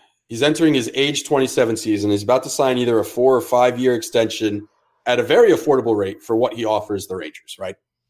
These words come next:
But we have to have a hard and serious talk about a couple aspects here. One, is Kevin Hayes'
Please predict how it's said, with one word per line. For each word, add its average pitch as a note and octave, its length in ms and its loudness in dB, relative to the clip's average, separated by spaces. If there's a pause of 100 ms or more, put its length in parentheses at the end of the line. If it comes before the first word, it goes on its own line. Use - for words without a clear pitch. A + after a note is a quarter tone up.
(420)
But C3 220 0
we E3 100 8
have A3 200 2
to A3+ 60 0
have A3 160 4
a E3+ 40 2
hard F3 440 2 (140)
and C3 140 -4
serious D#3+ 480 2
talk B2 280 0
about G#2 460 0 (480)
a A#2 60 -10
couple D3+ 240 -2
aspects G#2+ 400 -2
here. F2+ 140 -10
One, B2+ 560 0 (880)
is C3+ 180 -2
Kevin E3+ 280 0
Hayes' D#3 520 2